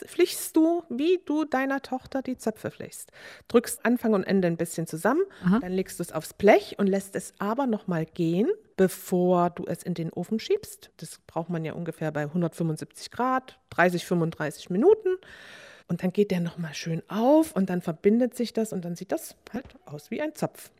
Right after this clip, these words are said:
Speaker 1: Wenn du es als Schnecken machst, dann rollst du diesen Hefeteig ungefähr auf Backblechgröße aus und lässt ihn so aufgehen. Und dann ein bisschen noch mal, noch mal fünfzehn Minuten stehen lassen. Dann pinselst du ihn ein mit ein bisschen Butter und streust diese ganzen Ingredienzien, die du gerne drauf haben möchtest und Gewürze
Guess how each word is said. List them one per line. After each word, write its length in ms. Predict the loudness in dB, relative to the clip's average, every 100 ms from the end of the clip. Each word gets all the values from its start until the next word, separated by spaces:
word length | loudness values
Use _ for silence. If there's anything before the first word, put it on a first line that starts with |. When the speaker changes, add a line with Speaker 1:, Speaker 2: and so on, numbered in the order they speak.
| -20 -6
Speaker 1:
Wenn 160 | -4
du 60 | -4
es 160 | -8 _
als 300 | -12 -10 -10
Schnecken 320 | -8 -8 -8
machst, 400 | -10 -10 -16 -10
dann 220 | -6 -4
rollst 480 | -2 2 4 4 0
du 60 | -6
diesen 280 | -4 -4 0
Hefeteig 640 | 0 0 -4 -4 -4 -4 _
ungefähr 540 | 2 4 2 2 -2
auf 140 | -2 -4
Backblechgröße 880 | -4 -4 -10 -10 -8 -8 -6 -6 -2
aus 360 | -2 -2 -16 _ -2
und 80 | 4
lässt 340 | 6 6 2
ihn 160 | 4 4
so 320 | 6 4 4 2
aufgehen. 560 | 2 0 -10 -14 -14 -18 _ -6
Und 240 | -4 0
dann 220 | 4 4 4
ein 120 | 4
bisschen 380 | 6 6 4 0
noch 160 | -4
mal, 200 | -6 -6
noch 140 | -4 0
mal 100 | 0
fünfzehn 420 | 0 -2 0 4
Minuten 320 | 6 4 2
stehen 240 | -4 -4 -6
lassen. 260 | -12 -10 0
Dann 160 | 0
pinselst 440 | 4 2 2 -8 -6
du 60 |
ihn 240 | -4 -4 -2
ein 320 | 2 2 4
mit 160 | 2 -2
ein 100 | -8
bisschen 360 | -10 -6 -6
Butter 500 | -2 0 2 2 2
und 140 | -2 -2
streust 540 | -2 2 4 2 0
diese 180 | -6 -2
ganzen 400 | 0 0 0 -2
Ingredienzien, 880 | -2 -2 -2 4 4 4 2 2 2
die 100 | 0
du 100 | -2
gerne 320 | -2 -4 -6
drauf 360 | -2 2 2 0
haben 280 | -2 0
möchtest 560 | 0 0 -2 -4 -4 -8
und 120 | -6
Gewürze 680 | -6 0 0 0 2 2 2